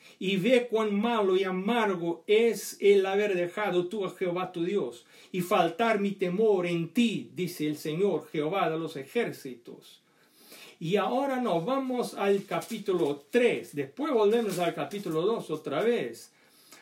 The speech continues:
Al capítulo tres, pasamos del capítulo tres y vamos al capítulo cinco.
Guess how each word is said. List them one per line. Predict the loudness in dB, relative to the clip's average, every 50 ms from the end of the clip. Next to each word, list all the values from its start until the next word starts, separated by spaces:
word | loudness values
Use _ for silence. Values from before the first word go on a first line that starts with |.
| -20 _ _
Al | -2 0 2 2 2 0 0
capítulo | -2 -2 -2 -2 -2 -4 -4 -4 -2 -2 0 2 2 2 2 0 -2 -6 -12 _ _ _ _ _ _
tres, | 2 4 6 6 4 2 0
pasamos | -2 -6 -6 -4 -2 -2 -2 -2 0 0
del | 0 0 -2
capítulo | -2 -6 -8 -6 -6 -6 -4 -2 -2 -2 -2 -2 -4 -4
tres | -2 0 0 0 0 -2 -4 -6
y | -6 -8 -4
vamos | -2 0 0 0 -2 -4 -2 -2
al | 0 2 2 2 0 -2
capítulo | -4 -4 -4 -4 -4 -6 -6 -6 -4 -2 0 0 0 0 -2 -4 -8
cinco. | -8 -4 -2 0 0 2 0 0 0 -4 -6 -4 -2 0 0 0 0 -4